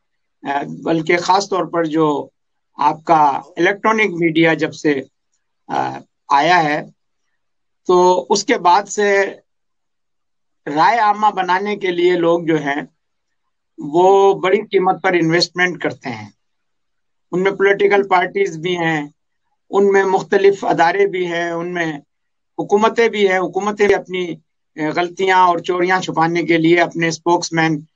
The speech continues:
सहाफ़ियों में तलाश करती हैं जो उनके, अ, उनकी गलतियों को defend करने के लिए दलीलें देते हैं।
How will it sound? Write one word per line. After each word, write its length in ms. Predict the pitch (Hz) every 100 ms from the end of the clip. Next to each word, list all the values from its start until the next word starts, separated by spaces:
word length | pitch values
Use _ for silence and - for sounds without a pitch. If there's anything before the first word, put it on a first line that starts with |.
| _ _
सहाफ़ियों 560 | - 165 160 160 170
में 180 | 170 165
तलाश 340 | - 156 160 160
करती 380 | 151 135 156
हैं 200 | 147 131 127 _ _ _ _
जो 180 | 135 175
उनके, 540 | - 190 175 180 165 156 - - 147
अ, 60 | 165
उनकी 480 | - 165 165 165 151
गलतियों 460 | 139 156 156 180 170
को 140 | 160
defend 460 | 156 147 175 190 190
करने 300 | 175 160 165
के 120 | 160
लिए 340 | 143 143 143 - _ _ _ _ -
दलीलें 460 | 143 151 170 175
देते 260 | 151 147 156
हैं। 280 | 160 143